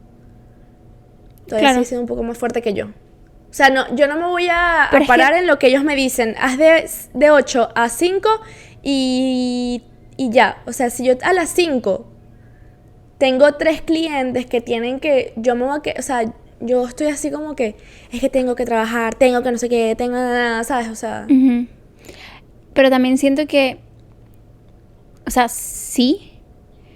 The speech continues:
Speaker 2: pero, por ejemplo, ya tú, ya tú como que eres un poquito también consciente que no puedes dejar
Speaker 1: Sí.
Speaker 2: que como que el trabajo se venga, aunque a veces pase. Como
Speaker 1: Sí.
Speaker 2: que tú sabes que es como que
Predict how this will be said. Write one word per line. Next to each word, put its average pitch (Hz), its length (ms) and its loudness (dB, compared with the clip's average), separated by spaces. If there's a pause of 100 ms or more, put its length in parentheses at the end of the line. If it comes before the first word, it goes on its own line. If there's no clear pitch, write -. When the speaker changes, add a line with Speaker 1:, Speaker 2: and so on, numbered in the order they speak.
(600)
Speaker 2:
pero, 302 420 4 (640)
por 254 160 6
ejemplo, 240 480 4 (140)
ya 247 180 6
tú, 254 180 0 (200)
ya 240 200 6
tú 254 640 0 (260)
como 277 200 8
que 247 200 0
eres 269 180 6
un 254 120 8
poquito 262 260 6
también 233 240 4
consciente 233 640 2
que 277 140 2
no 220 180 2
puedes 233 320 2
dejar 214 360 2
Speaker 1:
Sí. 208 60 -10 (280)
Speaker 2:
que 233 120 0
como 226 220 4
que 226 80 2
el 214 80 -2
trabajo 208 600 2
se - 640 -2 (1000)
venga, 220 540 2 (100)
aunque 240 240 2
a 220 40 4
veces 247 220 0
pase. - 420 -4 (880)
Como 214 140 2
Speaker 1:
Sí. 220 60 2
Speaker 2:
que 220 60 4
tú 240 100 2
sabes 254 460 4
que 220 400 0 (180)
es 220 100 -6
como 240 200 2
que 202 180 -6